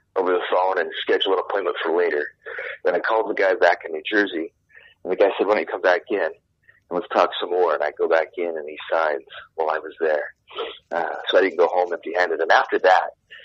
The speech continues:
experience, that one client that signed up, uh, we got, uh,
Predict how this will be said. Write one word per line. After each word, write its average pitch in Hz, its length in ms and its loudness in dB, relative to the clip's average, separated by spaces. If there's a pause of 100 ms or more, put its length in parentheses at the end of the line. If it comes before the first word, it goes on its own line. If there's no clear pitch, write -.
(280)
experience, 87 640 -2 (140)
that 92 220 6
one 92 200 0 (100)
client 92 240 2
that - 240 -2
signed 80 160 4
up, - 240 4 (300)
uh, 71 360 -4 (840)
we 90 200 -2
got, 82 280 2 (260)
uh, 73 120 -2